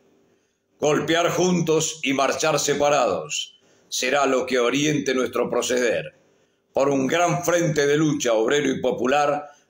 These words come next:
contra el ajuste de Milei y sus socios Caputo y Bullrich.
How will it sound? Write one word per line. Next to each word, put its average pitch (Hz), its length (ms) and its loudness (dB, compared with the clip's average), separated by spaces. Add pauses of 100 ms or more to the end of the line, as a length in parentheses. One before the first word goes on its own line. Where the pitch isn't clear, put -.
contra 131 340 0
el 127 80 0
ajuste 131 460 0
de 120 140 2
Milei 139 500 0
y 120 40 -2
sus - 280 -4
socios 143 680 -2 (200)
Caputo 147 920 0
y 120 100 -4
Bullrich. 104 720 -2